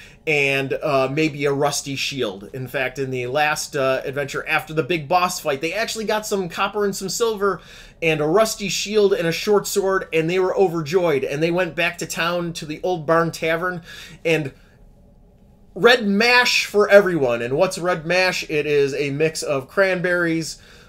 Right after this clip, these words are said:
uh, rhubarb, and, uh, <laughs> mashed typha root. All things that will still grow in extremely wet conditions. Uh, so, that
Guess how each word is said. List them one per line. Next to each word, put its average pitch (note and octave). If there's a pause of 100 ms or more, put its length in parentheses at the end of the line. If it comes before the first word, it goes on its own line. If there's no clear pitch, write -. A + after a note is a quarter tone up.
(120)
uh, C3
rhubarb, D#3+
and, C3 (100)
uh, B2 (140)
<laughs> -
mashed D#3+
typha D#3+
root. G#2 (320)
All D3+
things D3
that C3+
will C3
still C3+
grow B2
in A#2+
extremely B2
wet A#2
conditions. -
Uh, C3+
so, D3 (1120)
that D#3